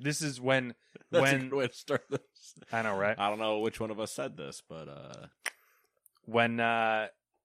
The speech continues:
Speaker 1: they were making the changes and, um, what the fuck are they? The people that took over.
Speaker 2: Co-leaders?
Speaker 1: Yeah, the co-leaders took over. I can't remember their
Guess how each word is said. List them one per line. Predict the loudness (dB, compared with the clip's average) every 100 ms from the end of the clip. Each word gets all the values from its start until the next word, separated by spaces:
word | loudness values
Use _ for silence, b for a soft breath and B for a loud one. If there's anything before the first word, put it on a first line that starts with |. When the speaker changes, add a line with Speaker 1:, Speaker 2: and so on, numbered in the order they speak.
| _ _ _ _
Speaker 1:
they | 2 2 4
were | 0 -2 0
making | 0 -2 -4 -6
the | -4 -4 -6
changes | -6 -6 -4 -4 -4
and, | -8 -8 -8 -4
um, | -4 -4 -8 -12 -18 _ _ _ _ _ _ -14 _ _ _ _ _ _ _ _ _ _ _ B B B B B
what | -18 -18
the |
fuck | -16 -18 -18
are | -20
they? | -18 -20 _ _
The | -14
people | -12 -10 -8
that | -10
took | -14 -14
over. | -12 -12 -14 -18 _ _ _ _ _ _ _ _ _ _ _ _ _ _ _ _ _ _ -2
Speaker 2:
Co-leaders? | 0 0 -2 -4 -8 -18 _
Speaker 1:
Yeah, | 2 2
the | 4
co-leaders | 0 2 2 0 -6
took | -8 -4
over. | -2 -2
I |
can't | -4 -6
remember | -8
their | -8